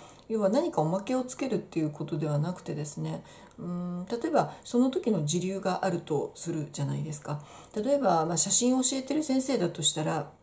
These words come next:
<clears throat> その同じテキストだったとして、同じ理論だったとしても、その時に流行っているカメラが違えば、当然、えー、そちらに合わせて講座を変えていく必要があるわけですよね。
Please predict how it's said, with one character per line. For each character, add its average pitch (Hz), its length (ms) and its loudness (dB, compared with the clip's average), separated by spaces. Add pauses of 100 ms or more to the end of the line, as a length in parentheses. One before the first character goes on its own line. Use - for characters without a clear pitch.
<clears throat> - 800 6
そ - 160 -2
の 185 220 2
同 240 140 8
じ 294 160 6
テ 311 120 0
キ 247 140 -2
ス - 140 2
ト 160 380 0
だ 175 100 0
っ - 140 -4
た 165 120 -4
と - 120 -6
し - 100 -2
て、 - 240 0
同 247 180 2
じ 285 180 2
理 330 100 0
論 226 220 2
だ 175 80 0
っ 175 40 -4
た - 160 -8
と 160 120 -6
し 151 100 2
て - 120 -8
も、 185 340 0 (200)
そ - 140 -6
の 349 120 0
時 415 260 2
に 208 360 4 (160)
流 226 120 2
行 277 60 6
っ 285 120 -4
て - 120 0
い 170 80 4
る 156 120 -2
カ 233 140 -4
メ 240 140 4
ラ 175 100 -2
が 151 180 0
違 175 400 0
え - 20 0
ば、 165 360 0 (260)
当 254 180 -2
然、 262 500 2 (120)
え 165 260 -2
ー、 - 20 -4
そ 208 180 -6
ち 262 100 -2
ら 269 100 2
に 254 140 0
合 254 120 0
わ 320 100 2
せ 226 160 2
て 170 240 0
講 180 240 -2
座 175 140 0
を 175 80 -2
変 214 140 -2
え 220 40 -4
て 240 120 -2
い 233 60 -2
く 233 300 0
必 - 260 -4
要 175 160 0
が 139 320 -2
あ 165 40 -2
る 147 180 -6
わ 147 140 -6
け 117 220 -12
で - 100 -14
す - 180 -4
よ 156 60 -8
ね。 185 240 -6